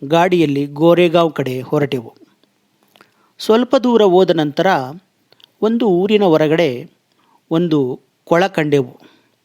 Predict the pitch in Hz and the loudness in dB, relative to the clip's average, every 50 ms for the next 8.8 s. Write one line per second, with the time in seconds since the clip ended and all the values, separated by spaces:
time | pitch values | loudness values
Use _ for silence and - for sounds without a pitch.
0 | _ - _ _ _ _ _ - 160 175 190 202 196 202 196 180 175 185 185 196 | _ -20 _ _ _ _ _ -4 -2 0 2 2 2 4 4 2 2 0 0 0
1 | 196 202 208 202 190 185 180 185 175 180 175 156 143 147 170 180 185 - - 190 | 2 2 2 4 2 2 2 2 2 0 0 0 0 2 2 2 2 2 0 -4
2 | 170 156 160 170 165 - 160 147 143 143 151 156 143 - 156 147 147 151 147 156 | -4 -2 0 0 0 0 0 -2 -2 -2 -2 -4 -2 -2 -4 -4 -4 -4 -6 -4
3 | 156 160 160 151 143 139 135 131 139 131 131 117 120 117 156 226 320 - _ _ | -2 0 2 2 0 0 -4 -6 -8 -8 -8 -8 -8 -4 -4 -4 -4 -6 _ _
4 | _ _ - - - _ _ - 175 180 190 202 185 160 156 170 190 214 233 240 | _ _ -20 -20 -20 _ _ -2 0 2 2 2 2 2 0 -2 0 2 4 4
5 | 247 226 214 202 196 196 175 156 160 185 175 - 190 175 170 160 156 156 147 147 | 4 4 2 2 2 2 2 2 2 2 2 4 2 2 2 2 0 -2 0 2
6 | 156 160 160 165 147 143 143 147 139 139 151 160 196 202 160 139 135 135 - - | 2 2 2 0 0 0 0 0 0 0 -2 -2 -2 -2 -2 -2 -2 -4 -10 -16
7 | _ _ _ _ _ _ - 131 147 147 160 180 180 185 175 170 160 147 143 143 | _ _ _ _ _ _ -10 -4 -2 0 2 2 2 4 4 4 2 2 0 -2
8 | 143 139 135 135 135 180 214 - 220 202 - - - - 131 | -4 -4 -4 -6 -6 -6 -6 -6 -6 -6 -6 -6 -8 -8 -10